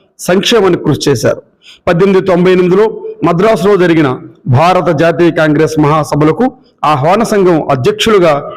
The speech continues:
ఎన్నుకోబడ్డారు. ఆయన సారథ్యంలో కాంగ్రెస్ మహాసభలు ఎంతో విజయవంతమయ్యాయి.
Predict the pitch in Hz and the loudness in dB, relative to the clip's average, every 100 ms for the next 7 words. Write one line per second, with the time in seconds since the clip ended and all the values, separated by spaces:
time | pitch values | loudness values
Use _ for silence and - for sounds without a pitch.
0 | - 151 170 170 139 135 123 113 - - | -4 -2 0 0 0 0 -2 -2 -8 -20
1 | - - 180 220 - 208 233 196 247 262 | -12 -4 0 0 0 0 0 0 2 2
2 | 262 - - - 170 208 208 208 185 180 | 0 -4 -12 -4 0 2 0 0 0 0
3 | 180 175 165 151 151 202 185 214 143 151 | 0 0 0 2 2 0 0 0 2 0
4 | 196 185 165 151 156 135 | 2 0 0 0 2 0